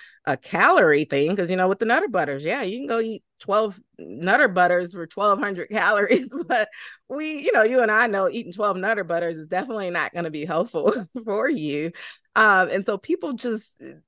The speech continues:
they're just confused, and they just don't, don't understand,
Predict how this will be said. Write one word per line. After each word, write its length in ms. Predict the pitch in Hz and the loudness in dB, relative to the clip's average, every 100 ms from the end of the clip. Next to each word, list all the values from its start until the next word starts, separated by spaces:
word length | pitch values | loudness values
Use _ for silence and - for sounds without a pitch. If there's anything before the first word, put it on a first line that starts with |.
| _ _ _ - | _ _ _ -6
they're 140 | 226 | -4
just 260 | 226 320 - | -4 -10 -10
confused, 680 | 214 180 - 139 220 466 220 | -8 -8 -8 -6 -2 0 0
and 80 | 170 | -4
they 80 | 165 | -4
just 200 | 170 - | -4 -2
don't, 300 | 170 151 - | -2 -4 -8
don't 260 | 170 165 151 - | -4 -4 -4 -4
understand, 1000 | 160 156 147 - 147 156 180 151 143 | -2 -2 -2 -4 -2 0 2 2 0